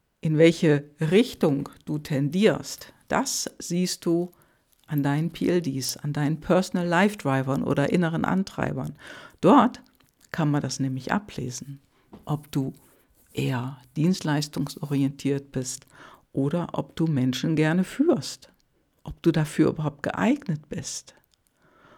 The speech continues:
Und in unserer Welt, da sind die wenigsten, die Führungsmenschen sind oder auf einer Führungsposition sitzen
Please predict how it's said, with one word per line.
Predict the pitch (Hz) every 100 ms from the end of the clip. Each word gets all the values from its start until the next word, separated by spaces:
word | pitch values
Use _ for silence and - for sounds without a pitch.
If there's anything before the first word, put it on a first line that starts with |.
| _ -
Und | 131
in | 127
unserer | 131 247 262 156 127
Welt, | 135 123 - - - _ _ _ _ _ _ _ _ _ _
da | - 135
sind | 143 143
die | 139
wenigsten, | 139 143 135 - - 143 127 147 -
die | 139
Führungsmenschen | - 143 143 135 139 135 - 127 131
sind | 160 147 175 - - - - - -
oder | 135 135
auf | -
einer | 139 127
Führungsposition | - 156 143 139 - 143 135 135 - 131 127
sitzen | 151 196 - 135 135 147